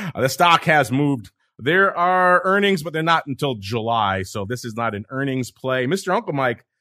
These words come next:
this just seems like somebody taking advantage of a recent pop to say, "You know what? I'm gonna get myself some of this Patterson if it dips below the twelve strike." It was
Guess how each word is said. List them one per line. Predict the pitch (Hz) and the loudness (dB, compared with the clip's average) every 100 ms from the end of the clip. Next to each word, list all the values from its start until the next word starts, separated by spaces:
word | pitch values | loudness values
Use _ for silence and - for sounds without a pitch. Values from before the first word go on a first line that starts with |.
| _ | _
this | 170 196 | 2 2
just | - 202 - | 4 0 0
seems | 160 196 185 | -2 0 0
like | 165 160 | 0 -2
somebody | - 185 208 165 143 131 _ _ _ _ | 0 -2 2 0 0 -4 _ _ _ _
taking | 185 190 190 180 | 0 0 0 -2
advantage | 147 160 175 170 143 147 | 0 0 2 0 -2 -4
of | 151 | -2
a | 135 | -2
recent | 127 151 170 156 - | -2 -2 -4 -6 -6
pop | - 165 147 - - _ _ _ _ _ | 2 4 4 0 -16 _ _ _ _ _
to | 139 | -6
say, | - 170 160 | -4 0 0
"You | 160 | 2
know | 202 | 2
what? | 220 196 | 2 2
I'm | |
gonna | 233 202 | 0 0
get | 190 | 0
myself | 170 147 156 147 | 0 -2 0 -2
some | - 151 | -2 -2
of | 143 | -2
this | 139 | -4
Patterson | - 160 165 127 123 117 107 _ _ _ _ _ | 0 0 0 -2 -4 -6 -6 _ _ _ _ _
if | 143 139 | -2 -2
it | 135 104 | -4 -2
dips | 151 - | -4 -2
below | 143 143 | -4 -2
the | 123 | -2
twelve | - 147 156 | -6 -4 -4
strike." | 151 127 143 | -2 -6 -4
It | 185 | 2
was | 285 370 127 | 4 4 -2